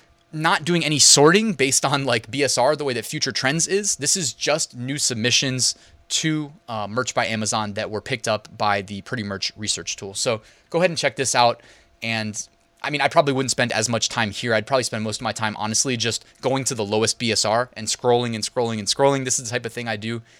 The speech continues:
when I do my top five niches of the week. I do it repetitively, and that way when something new is emerging, I kind of recognize it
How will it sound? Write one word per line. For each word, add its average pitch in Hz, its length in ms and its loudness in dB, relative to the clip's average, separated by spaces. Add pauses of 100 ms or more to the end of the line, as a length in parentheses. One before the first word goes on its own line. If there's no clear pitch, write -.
(120)
when 120 160 -4
I 107 60 0
do 113 120 -4
my 110 120 -2
top 110 220 -2
five 104 200 -2
niches 110 240 -4
of 101 80 -6
the 98 80 -8
week. 113 360 -6
I 117 80 -6
do 127 140 0
it 117 80 2
repetitively, 117 720 -4
and 110 100 -6
that 120 120 2
way 120 100 -2
when 113 140 -4
something 110 360 -4
new 120 200 0
is 110 120 -2
emerging, 110 520 -4 (340)
I 120 60 2
kind 143 220 0
of 101 140 -2
recognize 107 480 -2
it 104 120 -8